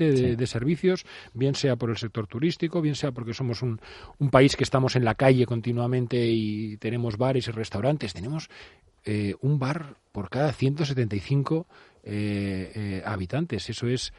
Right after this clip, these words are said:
Speaker 2: Pocos me
Speaker 1: una,
Speaker 2: parece.
Speaker 1: eh, eh, eso es una bar-, <laughs> eso es una barbaridad.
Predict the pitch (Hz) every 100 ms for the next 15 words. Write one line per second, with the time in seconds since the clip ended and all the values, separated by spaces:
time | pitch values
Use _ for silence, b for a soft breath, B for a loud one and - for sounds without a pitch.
0 | B 110 104 117 113 104 87 101 101 107
1 | 104 101 110 98 113 143 160 170 127 120
2 | 131 127 131 160 170 151 123 104 104 104
3 | 165 156